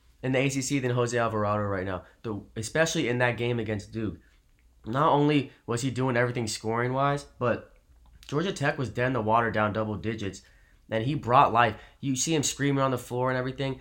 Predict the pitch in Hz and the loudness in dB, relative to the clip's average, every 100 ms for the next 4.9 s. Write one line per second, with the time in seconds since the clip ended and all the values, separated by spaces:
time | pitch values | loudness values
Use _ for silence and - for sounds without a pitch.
0 | - - 135 156 151 135 131 110 127 117 | -14 -4 2 2 2 0 2 2 2 2
1 | 113 113 131 131 120 110 - - 143 - | 2 2 2 2 -4 -4 -8 -4 -4 -2
2 | 151 139 110 - 120 127 123 104 104 87 | 0 0 -2 -2 2 4 2 -2 -6 -6
3 | - - - 110 104 101 - - - - | -8 -12 -4 0 0 -4 -16 -20 -20 -10
4 | 156 175 170 131 - 143 135 113 | -2 2 2 2 0 2 2 2